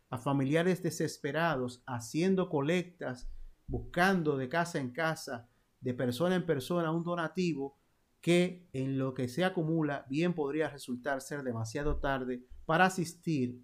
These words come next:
en cuanto a la economía concierne a la recuperación de sus seres queridos. Y esto es un beneficio, mis amados,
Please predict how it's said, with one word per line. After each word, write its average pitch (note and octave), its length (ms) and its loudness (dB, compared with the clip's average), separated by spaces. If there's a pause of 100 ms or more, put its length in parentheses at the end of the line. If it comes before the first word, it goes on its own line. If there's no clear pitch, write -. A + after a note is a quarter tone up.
en B2 220 -2
cuanto B2 420 2
a A#2+ 60 0
la A#2+ 100 -2
economía A#2+ 600 -4
concierne G#3 680 -4 (540)
a C#3+ 160 2
la B2+ 140 2
recuperación C#3+ 1080 0 (140)
de B2 80 -4
sus B2+ 220 -6
seres A2 240 -4
queridos. G2+ 600 -10 (520)
Y E3+ 160 8
esto C4 180 6
es C4 100 0
un B3 100 4
beneficio, F3+ 600 0
mis F3+ 220 -2
amados, B2 560 -2